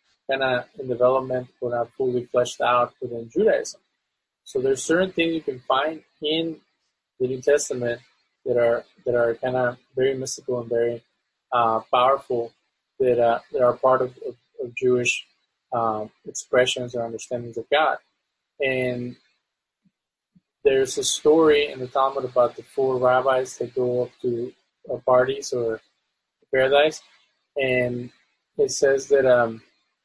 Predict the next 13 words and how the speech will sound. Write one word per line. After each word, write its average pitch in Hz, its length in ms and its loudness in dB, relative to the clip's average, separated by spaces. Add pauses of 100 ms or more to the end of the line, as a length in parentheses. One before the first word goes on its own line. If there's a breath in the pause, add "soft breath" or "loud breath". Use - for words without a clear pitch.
(880)
they, 131 300 6
um, 117 340 2 (840)
they 127 140 -2
heard 135 280 -2 (260)
something 143 500 -2
or 120 80 -6
they 104 140 -8
saw 123 300 -2
things. 135 540 -10 (480)
They 127 120 0
said 135 240 2
that, 127 180 -6 (140)
that 120 320 0